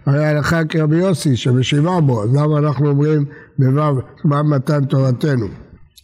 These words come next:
מה נאמר בשישה ניתנו? בשישה ניתנו, שבעה עלה משה, או אחרי, אחרי מתן תורה, אמר לו,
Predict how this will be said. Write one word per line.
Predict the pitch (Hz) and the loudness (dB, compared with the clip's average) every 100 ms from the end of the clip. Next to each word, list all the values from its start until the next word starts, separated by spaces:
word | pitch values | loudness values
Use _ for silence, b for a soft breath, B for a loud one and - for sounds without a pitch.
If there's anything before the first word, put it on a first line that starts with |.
| B B B B B | B B B B B
מה | 147 202 | -2 0
נאמר | 226 220 220 214 | 0 0 2 2
בשישה | 180 160 175 143 175 180 | 0 0 0 0 0 0
ניתנו? | 170 143 147 127 127 151 - - | 0 0 0 2 2 0 -4 -4
בשישה | 117 151 135 202 226 | -2 0 0 0 0
ניתנו, | 190 147 - 120 139 170 | 0 0 0 0 2 0
שבעה | - 156 175 214 208 | -2 0 0 0 0
עלה | 208 214 | 0 0
משה, | 202 170 214 220 220 - - - | 0 0 -2 -4 -6 -18 -20 -6
או | 131 | -2
אחרי, | 117 135 175 170 160 143 | -2 0 0 2 0 0
אחרי | 165 175 | -2 0
מתן | 170 160 175 | 0 0 0
תורה, | 175 202 240 208 | 0 0 0 0
אמר | 190 196 | 0 0
לו, | 202 196 | 0 -2